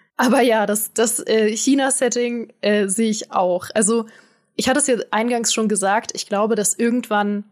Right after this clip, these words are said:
dieses China-Setting, äh, oder Asien-Setting generell vielleicht auch mit Japan in, in, äh, irgendeiner Form kommen wird.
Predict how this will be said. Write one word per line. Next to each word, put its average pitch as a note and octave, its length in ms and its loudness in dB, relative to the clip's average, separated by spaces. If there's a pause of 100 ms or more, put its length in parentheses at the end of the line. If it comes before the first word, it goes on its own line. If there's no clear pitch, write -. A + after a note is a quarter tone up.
dieses G#3 300 0
China-Setting, A3 640 0 (100)
äh, G3+ 180 2
oder G3+ 220 2
Asien-Setting G#3+ 560 -2
generell G#3+ 400 2
vielleicht - 260 -4
auch - 100 -8
mit G3+ 160 -4
Japan G3+ 440 0
in, F#3+ 180 -4
in, F#3+ 340 -6
äh, G3 200 0
irgendeiner B3 440 2
Form F3+ 320 -6
kommen C4 440 2
wird. C4+ 340 2